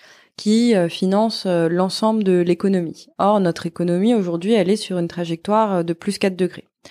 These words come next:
Donc, ce, là, ce qu'on voit, c'est que les banques ne font que financer l'ensemble de l'économie.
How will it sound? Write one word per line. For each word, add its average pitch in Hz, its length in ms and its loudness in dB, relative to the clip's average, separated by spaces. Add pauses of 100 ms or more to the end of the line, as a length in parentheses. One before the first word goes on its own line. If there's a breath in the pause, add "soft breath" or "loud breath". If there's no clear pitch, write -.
(380 loud breath)
Donc, 175 160 -2
ce, - 220 -10 (260)
là, 214 260 2
ce 240 80 -8
qu'on 180 140 0
voit, 208 240 2
c'est 208 160 -2
que 175 100 -4
les 160 160 -2
banques 226 360 0
ne 175 100 -2
font 240 220 0
que 190 160 -2
financer 202 760 2
l'ensemble 190 420 0
de 180 60 0
l'économie. 170 640 -2